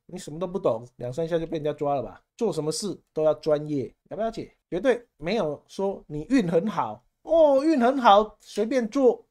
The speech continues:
你就会成功，没那一回事啊。今天我运势很好，结果我根本都不会拼命，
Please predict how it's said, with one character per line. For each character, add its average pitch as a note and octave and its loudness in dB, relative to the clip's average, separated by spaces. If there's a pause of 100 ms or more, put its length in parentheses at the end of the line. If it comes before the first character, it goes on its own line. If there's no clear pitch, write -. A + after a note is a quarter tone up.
(120)
你 D3 -12
就 G3+ -2
会 G3+ -2
成 D#3+ -8
功， E3+ -2 (240)
没 B2 -12
那 G#3 -4
一 G3+ -4
回 D#3+ -2
事 F#3 -10
啊。 B2+ -6 (200)
今 A3 -8
天 A#3 4
我 E3 2
运 G#3+ -2
势 G#3+ -2
很 F#3 0
好， B2 -6
结 G3+ -6
果 F#3+ -4
我 D3+ 0
根 G#3+ -4
本 F3+ -8
都 G3 0
不 F3 -8
会 F#3 0
拼 F#3 -10
命， E3+ -8